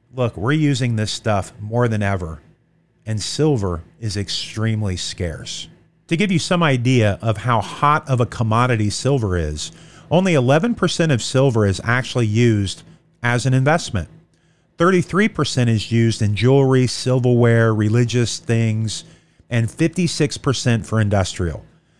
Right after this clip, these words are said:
The average smartphone has about a third of a gram of silver inside of it. Electric vehicles have between twenty-five and fifty grams of silver, and there's so much more. So there's my opinion,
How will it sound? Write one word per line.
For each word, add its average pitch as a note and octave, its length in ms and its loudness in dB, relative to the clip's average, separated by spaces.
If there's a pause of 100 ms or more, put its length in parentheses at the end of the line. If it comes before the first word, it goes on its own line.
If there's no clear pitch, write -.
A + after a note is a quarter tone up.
(120)
The B2 180 -4
average F3 460 -2
smartphone A#2+ 540 0
has A2 240 -2
about G#2 180 0
a G2 60 -2
third C3+ 340 -2
of D3 100 0
a C#3+ 60 0
gram A#2+ 340 0
of G2 120 -2
silver A2+ 480 0
inside G2 500 0
of F2 100 -2
it. D#2+ 140 -6 (480)
Electric C#3 480 0
vehicles A#2 640 -2 (200)
have B2+ 240 -2
between A#2+ 360 -2
twenty-five C3+ 720 -2
and A2+ 200 -2
fifty E3+ 400 -2
grams F#2+ 540 -2
of G2 160 -4
silver, E2+ 560 -4 (500)
and B2 160 0
there's A#2+ 260 2 (100)
so - 340 0
much G#2+ 300 2
more. F2 320 -4 (800)
So - 140 -4
there's A3+ 240 2
my F3 120 2
opinion, A2+ 720 0